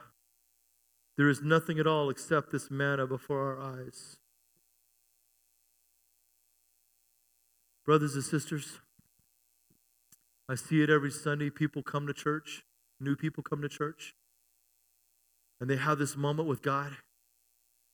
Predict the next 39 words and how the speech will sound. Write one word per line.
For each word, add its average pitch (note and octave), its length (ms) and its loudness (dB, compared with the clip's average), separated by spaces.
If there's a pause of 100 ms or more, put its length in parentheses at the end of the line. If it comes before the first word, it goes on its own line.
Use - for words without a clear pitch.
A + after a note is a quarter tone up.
(220)
They're B2 80 -10
saved D3+ 560 2
and C3 100 -6
they're C3 100 -4
delivered. C#3 600 -2 (1500)
And C3 140 0
they C#3 80 6
get D3 140 4
around D3 300 4
their C#3+ 120 4
friends D3+ 400 4
again B2+ 340 -4
and B2 160 -6
they C3 200 0 (200)
thought, C3+ 220 0
"Oh D3 240 -6
man, C3 340 -6
I, D#3+ 200 -6 (140)
I, E3 220 -8 (140)
I, D3 200 -8 (220)
I C#3 100 -10
don't, F3 160 -6
I C#3 120 -4
miss E3 280 0
doing F#3+ 300 -4
that. G2 160 -12 (1500)
I, C#3+ 120 -2 (100)
I F3 80 2
miss, G#3 440 6 (760)
I D3+ 100 4
miss F#3+ 280 8
doing G3 460 8
those F3 260 8
things G3 460 4
that D3 120 0
I D3 120 6
used D#3+ 420 0
to D3+ 80 -4
do." D3 420 0